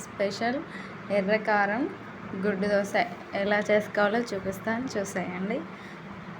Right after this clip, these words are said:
ముందైతే పండిన రెండు టమాటాలని కట్ చేసి ముక్కలుగా పక్కన పెట్టుకోవాలి. అలాగే ఆనియన్ కూడా పెద్ద సైజువి ఒక రెండు కట్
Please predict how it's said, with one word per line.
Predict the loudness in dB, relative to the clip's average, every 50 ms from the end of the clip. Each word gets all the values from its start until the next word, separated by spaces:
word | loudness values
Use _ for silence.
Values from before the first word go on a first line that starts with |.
| -12 -12 -12 -12 -14 -14 -14 -14 -14 -14 -14 -12 -12 -12 -14 -12 -12 -12 -12 -12 -12 -12 -12 -12 -14 -14 -14 -14 -12 -10 -8
ముందైతే | -6 -4 -2 -2 -2 -2 0 2 4
పండిన | 4 4 4 2 2 2 2 2 2
రెండు | 2 0 0 2 2
టమాటాలని | 2 2 2 0 0 0 0 0 0 -2 -2 -2 -2
కట్ | -2 -2 -4 -6
చేసి | -8 -8 -6 -6 -6 -6
ముక్కలుగా | -4 -4 -4 -4 -2 -2 -2 -2 -4
పక్కన | -4 -4 -4 -4 -2 -4
పెట్టుకోవాలి. | -4 -4 -6 -4 -2 0 0 0 -2 -2 -4 -6 -8 -12 -14 -14 -14 -14 -14 -14 -14 -14 -14 -14 -14 -14 -14 -12 -12 -12 -10 -4 -2 0
అలాగే | 2 4 2 2 2 0 -2 -2 -4 -4 -8 -12 -12 -12 -12 -10 -10 -10 -10 -10 -12 -12 -12 -12 -12 -12 -6 0 2 4
ఆనియన్ | 4 4 2 0 0 -2 -2 -2 -2 -2
కూడా | 0 0 0 0 -2 -4 -8 -12 -12 -14 -14 -14 -14 -14 -14 -14 -12 -14 -14 -10 0 0
పెద్ద | 0 2 2 0 -2 0 0
సైజువి | -2 -2 0 -2 -4 -2 -2 -2 -2 -4 -6 -10 -12 -14 -14 -14 -14 -8 -6 -6
ఒక | 0 2 4 4 4
రెండు | 2 2 0 2 2 0 0 0 0
కట్ | -2 -2 -2